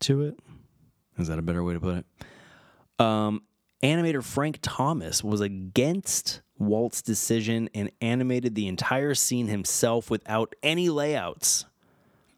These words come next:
Walt was impressed by Thomas's work and how he romanticized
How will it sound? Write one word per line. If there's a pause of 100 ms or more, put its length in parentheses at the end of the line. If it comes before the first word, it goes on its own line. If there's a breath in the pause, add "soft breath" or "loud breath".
(140 soft breath)
Walt
was
impressed
by
Thomas's
work (1200 loud breath)
and
how
he
romanticized